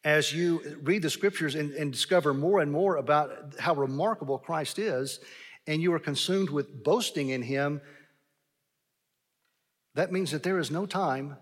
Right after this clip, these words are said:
and no room left to look in the mirror and say, "Boy, what a good boy am I."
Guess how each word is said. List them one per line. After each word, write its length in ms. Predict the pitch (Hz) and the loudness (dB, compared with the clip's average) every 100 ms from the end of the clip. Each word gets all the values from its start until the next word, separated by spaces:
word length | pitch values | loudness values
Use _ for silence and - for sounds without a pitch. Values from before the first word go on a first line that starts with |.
| _ 123 | _ -6
and 140 | 131 | -2
no 100 | 160 | 0
room 240 | 175 180 | 0 0
left 540 | 160 185 143 135 - - _ _ _ _ _ _ _ _ _ _ - | 2 2 0 -2 -10 -16 _ _ _ _ _ _ _ _ _ _ -4
to 80 | 143 | -2
look 160 | 165 | -2
in 80 | 156 | -2
the 60 | 143 | 0
mirror 480 | 156 170 123 131 - - _ _ _ _ _ | 0 0 0 -4 -12 -20 _ _ _ _ _
and 120 | 139 | -8
say, 220 | 131 151 127 113 - _ _ - | -4 -2 -2 -6 -20 _ _ -4
"Boy, 200 | 170 151 | -2 -2
what 160 | 143 | -2
a 20 | |
good 180 | 123 165 | -4 -4
boy 220 | 147 160 | -4 -4
am 100 | 160 | -4
I." 300 | 139 90 87 | -8 -10 -16